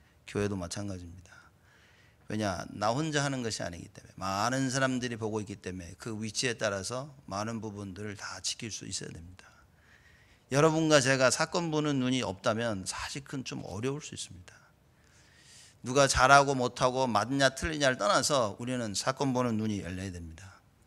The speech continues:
말씀을 통해서 "아, 그래. 이거는 내가 갱신해야 될 것이구나. 맞다. 이거는 내가 절대 변치 않고 언약 붙잡고 반드시 나가야 될 부분이구나."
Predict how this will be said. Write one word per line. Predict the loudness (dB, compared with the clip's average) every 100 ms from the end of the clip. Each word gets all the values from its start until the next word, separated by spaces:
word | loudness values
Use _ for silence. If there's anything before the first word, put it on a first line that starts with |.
| _ _ _ _ -2
말씀을 | 2 4 2 0
통해서 | -2 -4 -4
"아, | -6 -6 -6 -8 -14 -16 -14 -12
그래. | -12 -12 -16 -20 _ _ _ _ -14
이거는 | -10 -6 -2 -2
내가 | -2 -4
갱신해야 | -6 -6 -4 -4
될 | -6 -8
것이구나. | -14 -16 -16 -20 -20 -20 -20 -20 _ _ _ _ _ _ _ _ _ _
맞다. | -18 -14 -10
이거는 | -6 -4 -2
내가 | -2 -2 -2 -4 -12 -20 -20 -20 -20 -20 _
절대 | 0 0 0 0 0 2
변치 | 2 2 2
않고 | 0 -2 -2 -2 -2
언약 | -2 -2
붙잡고 | -4 -4 -4 -4 -6 -6 -10
반드시 | -8 -6 -4 -4 -2
나가야 | -4 -2 -4
될 | -6
부분이구나." | -12 -14 -14 -14 -18